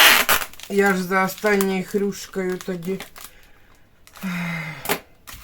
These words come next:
віддавала там дещо родині, яка потребує.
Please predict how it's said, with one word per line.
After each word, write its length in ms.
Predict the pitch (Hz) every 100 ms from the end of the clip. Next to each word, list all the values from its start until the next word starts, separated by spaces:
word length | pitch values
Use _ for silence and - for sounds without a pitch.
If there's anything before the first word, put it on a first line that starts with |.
| - - - - - - -
віддавала 680 | 185 175 160 190 214 233 180
там 300 | - 160 160
дещо 540 | 156 165 - - 165 165 - - - _ - - - - - - - - - - - - -
родині, 460 | 170 175 170 175 165
яка 200 | 160 165
потребує. 800 | - 170 170 165 160 156 147